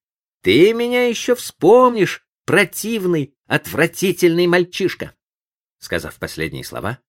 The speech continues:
Бекки убежала, заливаясь слезами. Том стоял совершенно ошеломленный и, наконец, пробормотал про себя: «Что за глупая девчонка?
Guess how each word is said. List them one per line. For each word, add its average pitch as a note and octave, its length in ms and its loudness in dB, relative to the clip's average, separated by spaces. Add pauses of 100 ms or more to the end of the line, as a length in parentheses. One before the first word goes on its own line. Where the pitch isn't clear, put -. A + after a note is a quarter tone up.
(200)
Бекки - 320 -2
убежала, G2+ 640 -2
заливаясь D#2+ 840 -8
слезами. - 880 -18 (1000)
Том D#3+ 240 -6
стоял C#2+ 460 -8
совершенно - 640 -12
ошеломленный D2 880 -8 (720)
и, C2 60 -14
наконец, C#2 500 -14
пробормотал B2+ 760 -4
про - 140 -14
себя: B1 440 -14 (920)
«Что - 340 -4
за A#3+ 140 0
глупая A#3 420 -4
девчонка? - 680 -12